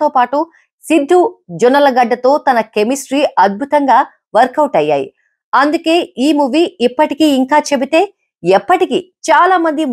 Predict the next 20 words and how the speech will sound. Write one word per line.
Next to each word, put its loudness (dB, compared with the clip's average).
మోస్ట్ -4
ఫేవరెట్ 0
మూవీగా 0
నిలుస్తుందని 0
చెప్పొచ్చు. -6
అలాంటి 0
చిత్రానికి -4
సీక్వెల్ 0
అంటే -2
ప్రేక్షకులు 0
అంచనా -2
మరో 2
రేంజ్ 0
లో 2
ఉంటాయి. -2
ఆ 6
అంచనాలను -2
అందుకునేందుకు -6
ఈసారి 0
డీజే 2